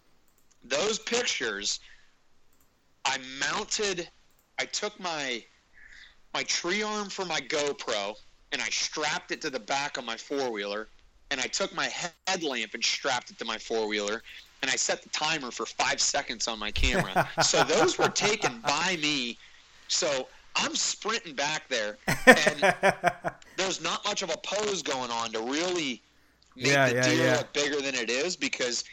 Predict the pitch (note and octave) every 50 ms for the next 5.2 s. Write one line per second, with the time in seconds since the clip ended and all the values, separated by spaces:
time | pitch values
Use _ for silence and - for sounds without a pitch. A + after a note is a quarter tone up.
0 | - - - - D3+ D3 - - D#3+ C#3+ - - _ - C3+ C#3 C#3 D3+ D#3+ D#3+
1 | D3+ C#3+ C#3 C3+ B2 A#2+ A#2+ A2+ A#2 C3 C3 C3 B2+ A#2+ A2+ G#2+ G2 - B2+ -
2 | - A#2 A2+ A2+ - A2+ G#2 A2+ G#2+ G#2 F#2+ F2+ F2 - - _ _ _ _ _
3 | - _ - - B2+ A#2+ A#2 A2+ A2+ A2 G#2+ G2+ - - - - _ _ - -
4 | A#2+ B2 A#2 A2 G2+ G2 G#2 G#2+ G#2+ G#2+ G#2+ C3+ C3+ C3 C3+ C#3+ D#3+ E3 D#3 -
5 | - - -